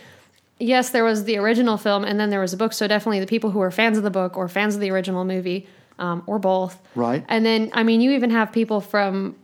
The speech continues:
Speaker 1: my generation who are a little too young to really be
Speaker 2: Yep.
Speaker 1: familiar with, I mean, some of them are.
Speaker 2: Yeah.
Speaker 1: But a lot of them are too young to be familiar with it. But at the same time, like, they all just were like, "Oh, it looks really good." And then
Speaker 2: Yeah.
Speaker 1: also I heard a couple people who have actually been talking about, you know how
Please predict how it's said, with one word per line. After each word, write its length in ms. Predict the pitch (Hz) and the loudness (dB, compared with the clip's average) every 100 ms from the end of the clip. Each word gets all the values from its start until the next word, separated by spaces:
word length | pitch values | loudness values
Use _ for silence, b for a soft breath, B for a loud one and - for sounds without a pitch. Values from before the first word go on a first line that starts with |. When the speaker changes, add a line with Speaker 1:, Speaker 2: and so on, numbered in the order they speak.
| - | -4
Speaker 1:
my 200 | 208 254 | 0 2
generation 560 | 254 202 190 180 202 | 2 2 0 0 -2
who 360 | 175 196 190 185 | -2 0 0 -2
are 180 | - 196 | -4 -2
a 80 | 196 | 0
little 300 | 202 196 196 - | 0 -2 -4 -8
too 160 | - | -2
young 300 | 226 220 285 | 0 2 2
to 80 | 269 | 2
really 200 | 233 220 | 2 2
be 100 | 214 | 2
Speaker 2:
Yep. 80 | 214 | 2
Speaker 1:
familiar 340 | 233 214 214 | 2 2 2
with, 140 | 202 202 | 0 0
I 80 | 240 | 2
mean, 280 | 240 220 - - | 2 0 -4 -6
some 160 | 330 | 0
of 100 | 311 | 0
them 120 | 220 202 | 2 2
are. 380 | 240 185 190 190 | 2 2 -2 -4
Speaker 2:
Yeah. 220 | 226 147 - _ - - | -4 -4 -12 _ -12 -2
Speaker 1:
But 100 | 233 | 2
a 60 | |
lot 200 | 226 247 | 4 4
of 60 | 247 | 4
them 160 | 226 208 | 2 0
are 60 | |
too 160 | 208 240 | 0 0
young 180 | 202 214 | 0 0
to 40 | |
be 100 | 220 | 0
familiar 340 | 208 208 214 247 | -2 -2 0 0
with 140 | 220 | 0
it. 60 | 202 | -2
But 100 | 196 | -6
at 100 | 208 | -6
the 60 | 202 | -6
same 280 | 208 214 | -2 -2
time, 340 | 185 202 220 214 | -2 -2 0 0
like, 320 | 196 190 - b b b b b b _ | 0 -2 -8 b b b b b b _
they 120 | 202 | 0
all 180 | 202 208 | 0 0
just 220 | 202 190 | -2 -4
were 100 | 202 | -6
like, 200 | 185 175 277 | -4 -4 0
"Oh, 140 | 277 | 2
it 80 | 214 | 4
looks 260 | 233 269 | 4 2
really 280 | 220 220 208 | 0 0 0
good." 300 | 196 254 262 | 0 2 2
And 180 | - 220 | 0 0
then 160 | 220 214 | 2 2
Speaker 2:
Yeah. 60 | 214 B B B | -2 B B B
Speaker 1:
also 320 | 247 262 285 | 2 4 4
I 140 | 226 233 | 4 6
heard 200 | 269 226 | 4 2
a 60 | |
couple 300 | 226 254 240 | 0 -2 -2
people 360 | 226 240 226 214 | 0 0 2 2
who 100 | 220 | 4
have 160 | 220 202 | 4 2
actually 240 | 202 240 | 0 0
been 80 | 196 | 0
talking 160 | 214 214 | 0 0
about, 140 | 202 | 0
you 80 | 269 | 0
know 120 | 311 | 2
how 420 | 262 254 220 202 | 4 4 4 0